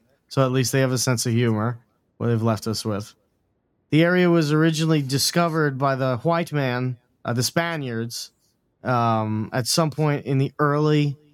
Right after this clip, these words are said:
nineteenth century. Never before seen or used by anyone, I guess.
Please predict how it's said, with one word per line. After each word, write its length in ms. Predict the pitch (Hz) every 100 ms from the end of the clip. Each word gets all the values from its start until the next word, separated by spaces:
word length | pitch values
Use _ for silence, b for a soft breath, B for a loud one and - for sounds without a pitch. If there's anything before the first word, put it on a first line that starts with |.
| -
nineteenth 520 | 131 135 - 143 127
century. 680 | - 143 131 - 110 113 117 _ _ _ _
Never 320 | 131 139 147
before 400 | 143 147 - 147
seen 420 | 117 - 165 160 156
or 160 | 139
used 540 | 131 143 151 151 139 120
by 220 | 120 117
anyone, 440 | 120 110 107 104
I 140 | 101 104
guess. 420 | 101 104 -